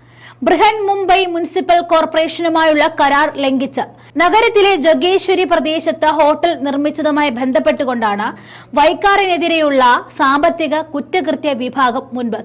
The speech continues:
കേസെടുത്തത്. ബൃഹൻ മുംബൈ മുനിസിപ്പൽ കോർപ്പറേഷനുമായുള്ള കരാർ ലംഘിച്ച് നഗരത്തിലെ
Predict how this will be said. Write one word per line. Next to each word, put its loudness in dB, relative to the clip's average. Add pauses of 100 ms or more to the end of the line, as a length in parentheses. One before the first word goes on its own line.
കേസെടുത്തത്. -2 (440)
ബൃഹൻ 4 (100)
മുംബൈ 2 (180)
മുനിസിപ്പൽ 0 (120)
കോർപ്പറേഷനുമായുള്ള 2 (180)
കരാർ 4 (140)
ലംഘിച്ച് -2 (220)
നഗരത്തിലെ 0